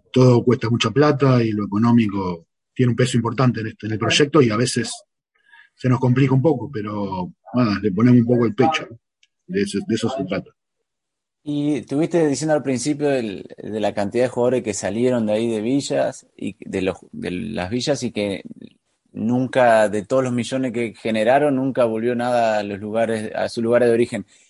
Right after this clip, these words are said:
Speaker 2: ¿Tienen algún contacto con algún jugador que haya salido y los apoye o los ayude con el proyecto?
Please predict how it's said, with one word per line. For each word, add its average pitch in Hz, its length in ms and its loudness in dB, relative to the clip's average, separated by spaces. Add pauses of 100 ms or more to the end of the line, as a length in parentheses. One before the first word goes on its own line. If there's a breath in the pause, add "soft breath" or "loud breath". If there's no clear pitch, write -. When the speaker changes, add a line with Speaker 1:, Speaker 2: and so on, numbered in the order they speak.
(260 soft breath)
Speaker 2:
¿Tienen 165 340 0
algún 147 320 0
contacto 143 600 0
con 123 160 -4
algún 123 220 -4
jugador 131 320 0
que 127 80 -4
haya 123 180 -6
salido 135 680 -2
y 98 460 -10 (220)
los 98 200 -4
apoye 127 720 2
o 104 140 0
los 98 320 -4
ayude 131 480 0
con 107 160 -4
el 101 80 -8
proyecto? 147 560 -4